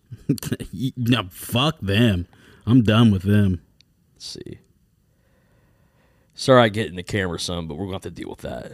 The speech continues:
Speaker 1: Yeah, I know, dude. You're really fucking everything up.
Speaker 2: Boy Meets World actress on transitioning to porn. Okay, let's go to that real quick.
Speaker 1: Uh, that Maitland chick.
Speaker 2: Yeah, who's that?
Speaker 1: She's the redhead that came in later on.
Speaker 2: Uh, I never even watched the show, honestly.
Speaker 1: Mm-hmm, okay.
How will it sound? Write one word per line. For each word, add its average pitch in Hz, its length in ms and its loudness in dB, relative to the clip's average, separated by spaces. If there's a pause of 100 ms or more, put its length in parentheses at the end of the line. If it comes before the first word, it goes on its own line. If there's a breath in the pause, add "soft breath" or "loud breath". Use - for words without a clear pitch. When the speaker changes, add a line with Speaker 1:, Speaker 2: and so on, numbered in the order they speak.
Speaker 1:
Yeah, 98 220 0
I 98 80 2
know, 98 180 2
dude. 92 180 -2
You're 92 120 -2
really 95 240 -2 (120)
fucking 87 320 -6
everything 87 300 -2
up. 87 180 -4 (1200)
Speaker 2:
Boy 123 300 4
Meets 151 220 0
World 127 220 2
actress 113 400 -2
on 110 140 -6
transitioning 107 580 -4
to 90 80 -8
porn. 87 400 -10
Okay, 101 180 -12
let's 101 120 -8
go 107 100 -4
to 85 60 -4
that - 160 -6
real 69 120 -12
quick. 65 300 -12 (300)
Speaker 1:
Uh, 101 300 2
that 95 180 2
Maitland 101 400 4
chick. 110 260 0
Speaker 2:
Yeah, 90 160 -4
who's 98 220 -6
that? 87 320 -8 (380)
Speaker 1:
She's 107 160 -2
the 104 100 2
redhead 107 380 4
that 101 120 -2
came 104 220 2
in 104 100 4
later 101 300 2
on. 107 180 2 (340)
Speaker 2:
Uh, 85 40 -6
I 85 340 0
never 101 240 -2
even 92 140 -6
watched 95 240 -2
the - 40 -12
show, 90 360 -2
honestly. 87 400 -6
Speaker 1:
Mm-hmm, 92 480 2
okay. - 220 -8